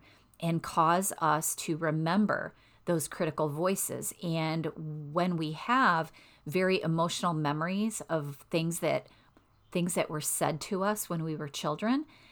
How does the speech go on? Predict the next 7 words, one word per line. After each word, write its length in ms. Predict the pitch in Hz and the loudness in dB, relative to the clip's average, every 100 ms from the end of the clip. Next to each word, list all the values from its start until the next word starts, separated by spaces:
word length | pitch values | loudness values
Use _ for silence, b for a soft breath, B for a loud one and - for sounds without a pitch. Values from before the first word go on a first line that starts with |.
| B | B
that 380 | 147 170 170 - | 0 4 4 2
can 260 | - 240 208 | 2 4 4
get 440 | 165 156 147 151 | 4 2 2 -2
buried 460 | 160 147 170 185 - | -2 0 0 -2 -2
in 280 | - 156 170 | -2 0 2
our 160 | 208 226 | 2 2
brain 580 | 185 165 147 143 139 | 0 0 0 0 -2